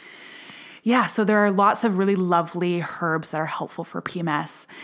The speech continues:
One of my favorite herbs is a herb called chaste tree, otherwise known as Vitex agnus castus in Latin. This is a lovely herb that has been studied in comparison to an antidepressant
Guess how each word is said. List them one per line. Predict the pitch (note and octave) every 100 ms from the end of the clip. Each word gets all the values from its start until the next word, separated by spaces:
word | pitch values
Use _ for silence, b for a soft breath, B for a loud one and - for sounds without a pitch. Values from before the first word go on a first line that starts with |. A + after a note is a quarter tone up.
| B B B B B B
One | G#3 G#3+
of | A#3
my | G#3
favorite | - - A#3+ C4+ C4 -
herbs | D#3+ B2 C#3 G#3 - - -
is | - F3 F3 E3+
a | -
herb | E3 - E3+ E3+
called | - E3+ E3
chaste | - - F3+ -
tree, | - D#3+ D#3 A#3+ -
otherwise | F3 E3 D#3+ D#3 D#3 E3
known | D#3 D#3+
as | - D#3 D#3+ E3 - G3 _ -
Vitex | F3 D#3+ - - - -
agnus | E3+ E3 E3 D3+
castus | - - D#3 - A#3+ C4+
in | A3 F#3+
Latin. | F3+ - A#3+ D#4+ - B B B B B B B
This | - A3 A#3 - -
is | - A3+
a |
lovely | G3 F3+ F3+ F#3+
herb | - F3
that | E3+
has | E3 F3+
been | F#3
studied | E3+ - G3 G3+ E3 E3+ G3+ -
in | F#3
comparison | F3+ G3 - F3+ E3+ - F3 E3+
to | E3 - E3+
an | E3+
antidepressant | E3+ D#3+ E3+ F3 F3+ - A4+ - - -